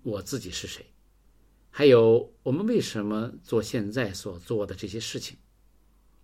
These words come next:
当然，我自己现在还没有考虑那么多。生命是神秘的，我们真的无法完全了解自己，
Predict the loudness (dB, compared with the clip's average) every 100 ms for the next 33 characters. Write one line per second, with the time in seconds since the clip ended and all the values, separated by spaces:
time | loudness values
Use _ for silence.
0 | _ _ _ 0 0 0 -8 -20 _ _
1 | _ _ _ _ _ _ -6 -4 -2 -2
2 | -2 0 0 0 0 -2 -4 0 2 4
3 | 4 2 0 -6 -8 -12 -10 -10 -12 -16
4 | -16 -18 _ _ _ _ _ _ _ _
5 | _ _ _ _ _ _ _ _ _ _
6 | _ _ _ _ _ 0 2 4 4 4
7 | 2 -2 -2 -2 -4 -4 -2 0 0 -4
8 | -14 _ _ _ _ _ _ -6 0 4
9 | 6 6 4 0 -2 -2 -2 -2 -4 -4
10 | -6 -8 -8 -10 -12 -14 -16